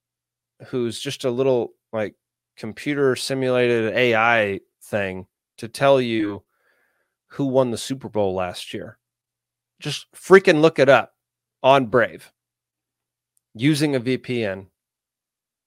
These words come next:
Like, you don't need a little spy bot who has mics in it that you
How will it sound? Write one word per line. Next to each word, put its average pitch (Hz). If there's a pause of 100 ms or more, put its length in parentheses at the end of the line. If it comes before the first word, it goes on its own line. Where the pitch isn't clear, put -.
(1900)
Like, 123 (500)
you 131
don't 165
need 156 (1000)
a 123
little 127
spy 151
bot 113 (600)
who 127
has 131
mics 123
in 117
it 123
that -
you 123